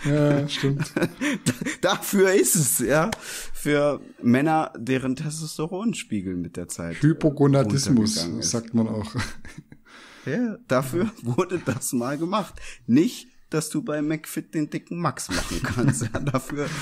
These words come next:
Speaker 1: hat das Bayer und wie sie alle heißen, nichts entwickelt.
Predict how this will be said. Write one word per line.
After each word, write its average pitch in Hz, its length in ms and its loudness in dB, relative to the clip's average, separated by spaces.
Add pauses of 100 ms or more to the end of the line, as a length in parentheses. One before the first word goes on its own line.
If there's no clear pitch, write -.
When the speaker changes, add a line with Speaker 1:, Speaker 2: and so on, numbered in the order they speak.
(220)
Speaker 1:
hat - 220 -2
das 143 180 -2 (300)
Bayer 143 460 4
und 135 200 2
wie 139 80 -4
sie 139 180 -4
alle 127 300 -2
heißen, 127 500 -6
nichts 113 440 -2
entwickelt. - 720 -14